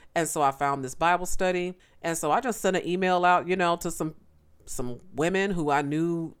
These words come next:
attended church or, you know, were believers or whatever. And I was like, "Hey,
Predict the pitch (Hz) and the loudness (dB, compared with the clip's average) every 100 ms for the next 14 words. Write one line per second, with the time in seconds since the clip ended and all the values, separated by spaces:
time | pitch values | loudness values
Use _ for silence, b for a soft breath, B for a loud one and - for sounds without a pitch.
0 | - 113 - 170 156 - 190 180 - - | -8 2 2 2 -2 0 0 0 -8 -8
1 | 131 123 120 131 135 131 131 123 151 180 | -4 -2 -2 -2 -4 -2 -4 -2 -2 0
2 | 180 165 165 175 190 196 202 202 B B | 0 -2 0 2 2 4 2 0 B B
3 | B 220 240 208 185 196 240 214 196 190 | B 0 0 2 2 4 4 4 0 -6